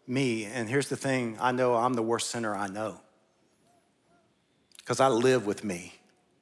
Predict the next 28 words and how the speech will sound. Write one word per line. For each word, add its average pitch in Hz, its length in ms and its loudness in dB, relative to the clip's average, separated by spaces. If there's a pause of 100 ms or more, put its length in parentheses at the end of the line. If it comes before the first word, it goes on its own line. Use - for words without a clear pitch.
(380)
I 131 100 4
know 135 200 6
the 127 120 2
things 113 300 -2
I've 101 180 -2
done. 90 340 -8 (1120)
And 131 80 2
unless 135 300 6
I'm 135 100 4
teaching 147 380 -2
a 123 80 2
bunch 127 280 0
of 117 80 -8
perfect 131 340 -2
people, 120 420 -4 (1120)
and 104 100 -8
I'm 107 140 -2
not, 110 420 2 (1200)
every 120 180 2
single 120 340 0
one 117 200 0
of 107 140 -4
us - 560 0 (500)
is 107 160 -4
in 110 100 -2
the 95 60 -2
same 107 300 -4
boat. 95 400 -4